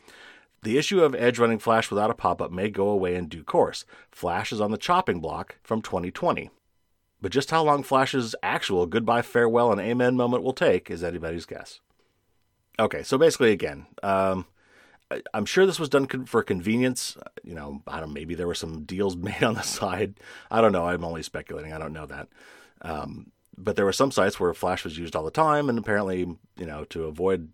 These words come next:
totally annoying its customers, Microsoft made the weird call to block it in most cases, but not block it in some very common cases, and have this basically special whitelist under the covers, and they didn't tell anybody about it. So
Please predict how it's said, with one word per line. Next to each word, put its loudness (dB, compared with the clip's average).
totally 0
annoying -6
its -12
customers, -4
Microsoft -6
made -8
the -10
weird -4
call 0
to -2
block -2
it 4
in 4
most 2
cases, -2
but 0
not 2
block 0
it -4
in -6
some -10
very 2
common -4
cases, -10
and -8
have -2
this -6
basically -6
special -8
whitelist -2
under -4
the -8
covers, -2
and -2
they 2
didn't -4
tell 2
anybody -8
about -12
it. -14
So 0